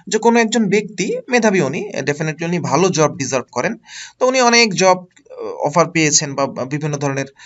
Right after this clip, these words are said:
জব উনি পেয়েছেন, but ওনার মনের মতো কোনোটা হয় না। উনি যেরকম জব পছন্দ করেন, আহ, সরকারি নাকি বেসরকারি সেদিকে আমি যাচ্ছি না, বা স্যালারি বা কিছু একটা, সেটা না।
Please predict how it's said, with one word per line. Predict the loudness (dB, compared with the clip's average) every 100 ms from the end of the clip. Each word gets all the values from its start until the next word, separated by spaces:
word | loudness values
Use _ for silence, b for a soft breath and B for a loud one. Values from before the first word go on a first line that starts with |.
| B B
জব | 2 4 4 -4
উনি | -6 -4 -4 -6 -2
পেয়েছেন, | 0 2 2 -2 -6 -4
but | -4 -2
ওনার | 2 4
মনের | 4 2 2
মতো | 2 0
কোনোটা | -2 -4 -2
হয় | -4 -4
না। | -6 -8 _ _ -2
উনি | 2 4
যেরকম | 4 2 0 -2
জব | 0 0 0
পছন্দ | -2 -2 -2 -2
করেন, | -2 -4 -4 -10
আহ, | -6 -4 -2
সরকারি | -2 -2 0 0
নাকি | 0 -2
বেসরকারি | -2 -2 -2 -2
সেদিকে | 0 0 0 -2
আমি | -2
যাচ্ছি | -4 -4 -4
না, | -2
বা | 0 0 0 -2 -6 -8 -8
স্যালারি | -2 0 2 0
বা | 0 0 0 -4
কিছু | -8 -8
একটা, | -8
সেটা | -6 -2 0
না। | 0